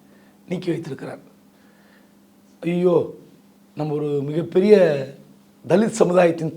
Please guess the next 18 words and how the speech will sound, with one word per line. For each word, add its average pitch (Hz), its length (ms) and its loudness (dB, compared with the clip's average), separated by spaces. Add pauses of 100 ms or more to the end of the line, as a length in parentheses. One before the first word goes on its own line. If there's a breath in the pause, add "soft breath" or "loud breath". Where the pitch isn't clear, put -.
தலைவரை 214 460 6
அவமானப்படுத்தி 180 580 0
விட்டோம். 135 260 -8 (680 soft breath)
ஒரு 165 200 2
தலித் 220 320 4
மக்களுக்காக 202 540 4 (100)
தமிழ்நாட்டில் 208 680 2
ஒரு 170 100 2 (100)
எழுச்சியோடு 220 560 4 (100)
இயங்கிக் 202 320 0
கொண்டிருக்கிற 180 420 0 (260)
அந்த 156 140 -2 (140)
கட்சியை 220 400 0 (680 loud breath)
நாம் 170 180 0
வந்து 180 180 6 (680)
நிலைக்குலை 208 420 8
செய்து 165 220 4
விட்டோம். 143 300 -2